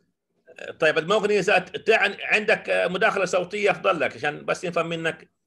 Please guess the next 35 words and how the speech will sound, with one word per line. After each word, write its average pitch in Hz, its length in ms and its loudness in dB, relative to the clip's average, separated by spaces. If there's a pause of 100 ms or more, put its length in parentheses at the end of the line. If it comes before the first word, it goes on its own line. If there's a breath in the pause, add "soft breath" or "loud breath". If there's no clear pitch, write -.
(420)
ارفع 170 280 0
يدك 185 200 0
عشان 170 120 -4
نفك 160 280 -2
لك 147 240 -2
المايك. 107 520 -8 (1400)
أنه 147 140 -6
الم-، 151 160 -8 (400)
ما 180 200 4
لم 202 160 0
يكن 165 280 -2
يعني 139 180 -2
الفتوى 180 360 0
على، 160 160 4
على 160 220 0
المستفتي 160 760 -4
حسب 139 340 -4
ما 151 160 -8
أنت 151 180 -6
تقول، 135 380 -6
فما 123 400 -6 (500)
نقدر 165 460 -2
نفتيك 160 380 -6
في 139 80 -8
شيء. 123 340 -4 (680)
يعني 156 200 -4
أنت 175 100 -8
ترفع 175 320 0
يدك 180 380 -2
أو 131 160 -6
تفكر 170 440 -4
ت-، - 280 -6
طيب، 123 280 -2
بسم 135 220 -4
الله. 95 220 -12